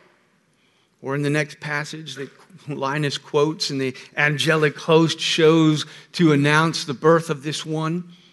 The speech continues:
But here in these seven verses, it's a pretty quiet telling how the Creator God slips into the world,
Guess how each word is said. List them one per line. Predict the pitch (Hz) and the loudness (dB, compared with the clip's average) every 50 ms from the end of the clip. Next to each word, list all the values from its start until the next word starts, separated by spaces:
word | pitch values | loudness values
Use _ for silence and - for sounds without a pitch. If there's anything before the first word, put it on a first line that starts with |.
| _ _ _ _ _ _ _ _ _ _ _ _ _ _ _ _ _ _ _ _ _ _ _ _ _ _ _ _ _ _ _ _ _ _ _ _ _ _ _ _ | _ _ _ _ _ _ _ _ _ _ _ _ _ _ _ _ _ _ _ _ _ _ _ _ _ _ _ _ _ _ _ _ _ _ _ _ _ _ _ _
But | 156 165 | 4 6
here | 196 214 196 | 8 10 10
in | 185 | 10
these | 185 190 180 175 - | 10 8 8 6 6
seven | - 202 190 175 180 175 170 | 6 6 6 8 6 4 6
verses, | 170 175 175 165 170 - 139 139 131 131 127 | 6 6 4 4 2 0 -2 -6 -8 -8 -8
it's | 143 135 127 - | -8 -8 -8 -10
a | 147 | -14
pretty | 139 - 165 156 156 143 | -12 -10 -8 -8 -8 -8
quiet | - _ - 170 160 151 156 143 - - | -10 _ -8 -6 -4 -4 -4 -6 -6 -10
telling | - - 156 139 123 117 113 110 107 _ _ _ _ _ _ _ _ _ _ _ _ _ _ _ _ _ _ _ _ _ _ _ _ _ _ _ _ _ _ _ _ _ _ | -10 -8 -8 -8 -6 -8 -14 -16 -18 _ _ _ _ _ _ _ _ _ _ _ _ _ _ _ _ _ _ _ _ _ _ _ _ _ _ _ _ _ _ _ _ _ _
how | - 151 151 | -10 -8 -8
the | 147 - | -8 -10
Creator | - - 165 156 156 156 156 156 156 | -6 -4 -2 0 0 0 0 -2 -4
God | 143 156 156 147 143 143 151 147 143 139 - _ _ _ _ _ _ _ _ _ _ _ _ _ _ _ _ _ _ _ _ _ _ _ | -2 -2 0 0 -2 -2 -4 -8 -10 -12 -18 _ _ _ _ _ _ _ _ _ _ _ _ _ _ _ _ _ _ _ _ _ _ _
slips | _ - - 175 165 170 - 170 | _ -2 0 0 0 0 -2 -2
into | 160 160 156 | -2 -2 -2
the | 156 160 | -2 -2
world, | 156 156 156 156 156 151 151 147 151 151 151 156 | 0 2 2 2 2 2 0 -2 -6 -8 -12 -16